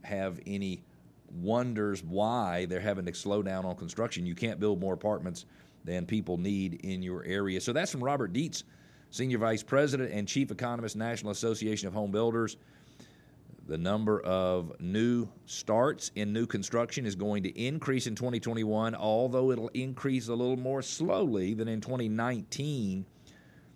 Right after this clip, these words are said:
And he believes that the buyer, the supply side headwinds, everything that, that creates a bottleneck, if you will, everything that creates a limitation in the number of homes that builders can deliver to the market, number of condos, townhomes, whatever it might be,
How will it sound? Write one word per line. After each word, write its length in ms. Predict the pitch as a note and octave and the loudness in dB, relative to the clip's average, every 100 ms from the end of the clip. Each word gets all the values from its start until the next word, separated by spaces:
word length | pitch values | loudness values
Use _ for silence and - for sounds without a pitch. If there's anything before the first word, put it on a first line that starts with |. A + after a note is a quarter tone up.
| - - - | -20 -20 -12
And 140 | E2 E2+ | -6 -2
he 100 | F#2+ | 0
believes 500 | F2+ G2+ G#2 G2+ F#2 | 2 2 4 2 2
that 260 | G2 F#2+ - | 2 2 -2
the 320 | F2+ F#2+ F#2+ | 0 0 0
buyer, 720 | F2 D#2 G2+ A2+ B2 B2 A#2 - E2+ | -2 2 4 4 4 2 -2 -8 -6
the 120 | F2 | -4
supply 680 | F2 F#2+ - - B2 C3 C#3 | -4 -6 -4 0 2 2 0
side 500 | - B2 A#2 A#2 A2 | -2 -2 0 0 0
headwinds, 840 | A2+ A#2+ A#2 G2+ F#2+ F2 F2 F2 - - - - - | 0 0 0 0 0 -2 -4 -6 -12 -20 -20 -20 -14
everything 680 | - G2 C3 B2+ C3 C3 B2+ | -2 0 0 0 -2 -2 -2
that, 160 | G#2 G2 - F2 | -2 -4 -6 -6
that 240 | F#2+ - | -4 -6
creates 680 | - A#2+ A#2+ A#2+ A#2 - - - | -8 -2 2 4 2 -2 -6 -2
a 360 | G2+ G2+ F#2+ F2 F2+ | 0 0 0 -4 -6
bottleneck, 500 | F#2 G#2+ C3 A2 G2+ | 0 4 4 2 0
if 140 | G2 F#2+ | -2 -2
you 100 | F#2 | 0
will, 280 | F#2 F2+ - | 2 2 2
everything 360 | F#2 A2+ A2+ G#2+ | 0 0 -2 -4
that 100 | - | -4
creates 480 | A2+ A2+ A2 G#2+ - | 0 2 2 -2 -4
a 140 | G2 | -2
limitation 960 | F#2 G#2 A#2 A2 - B2+ C#3 - G#2 F#2 - - - - | 0 0 0 -2 0 0 0 0 -2 -4 -10 -20 -12 -4
in 420 | A#2 C3+ C#3 B2+ | 0 0 -2 -2
the 100 | G2+ | -2
number 280 | A2 A#2 A2+ | 0 0 0
of 80 | G2 | 0
homes 440 | G#2+ A2+ A2+ G#2 | 0 0 -2 -2
that 160 | G2 E2+ | -2 2
builders 320 | A2+ A2+ G#2 | 2 4 0
can 180 | - F2 | -2 -2
deliver 340 | F2+ G#2 A#2 | 2 4 4
to 120 | A2 | 2
the 60 | G2 | 0
market, 340 | F#2 F2 F2+ | 0 -2 -2
number 180 | F2 G2 | -2 -2
of 80 | F#2 | -2
condos, 380 | A2+ G#2+ G#2 F#2 | -2 0 0 0
townhomes, 440 | A2+ A2 G#2+ G2 | -2 0 -2 -2
whatever 300 | F2+ G#2 G2+ | 0 2 2
it 60 | E2+ | 0
might 260 | G2 F2+ | -2 0
be, 320 | F2+ G#2 F#2+ | 0 2 0